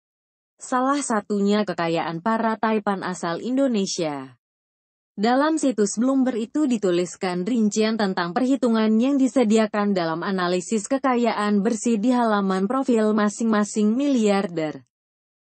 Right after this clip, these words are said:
Angka-angka diperbarui pada akhir setiap hari perdagangan di New York.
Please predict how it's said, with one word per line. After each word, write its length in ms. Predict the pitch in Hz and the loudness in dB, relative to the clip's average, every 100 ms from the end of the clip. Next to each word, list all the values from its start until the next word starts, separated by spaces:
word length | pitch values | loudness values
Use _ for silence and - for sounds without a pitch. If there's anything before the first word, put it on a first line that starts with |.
| _ _ _ _ - | _ _ _ _ -4
Angka-angka 640 | 262 262 180 214 208 202 | -2 0 0 0 0 -2
diperbarui 800 | 196 269 262 220 208 190 185 185 | 0 0 0 0 2 2 0 0
pada 320 | 175 170 165 185 | -2 -4 -2 0
akhir 320 | 226 226 226 | 2 2 2
setiap 480 | 302 302 285 254 214 | 0 2 0 2 2
hari 320 | 214 208 196 | 2 2 0
perdagangan 720 | 220 214 220 196 190 202 208 | 0 2 2 2 0 2 2
di 160 | 208 208 | 2 2
New 240 | 196 190 | 2 2
York. 400 | 208 185 160 - | 2 2 0 -8